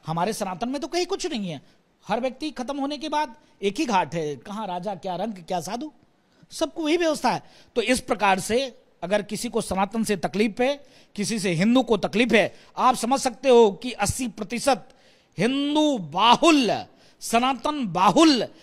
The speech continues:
के जगह पर सनातन को खत्म करने की बात हो रही है। इसी के नाते यहां संविधान की राज है।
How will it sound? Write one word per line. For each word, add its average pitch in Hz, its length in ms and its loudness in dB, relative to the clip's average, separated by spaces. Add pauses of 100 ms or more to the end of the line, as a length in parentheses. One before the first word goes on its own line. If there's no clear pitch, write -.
(200)
के 311 120 6
जगह 233 380 6
पर 294 320 8 (220)
सनातन 240 460 -2
को 240 160 -6
खत्म 240 280 0
करने 226 300 0
की 208 140 -6
बात 202 260 6
हो 214 80 8
रही 220 220 8
है। 151 160 0 (480)
इसी 196 240 0
के 208 140 -2
नाते 190 360 2 (300)
यहां 190 120 0
संविधान 208 500 6
की 233 80 -4
राज 180 220 4
है। 233 260 0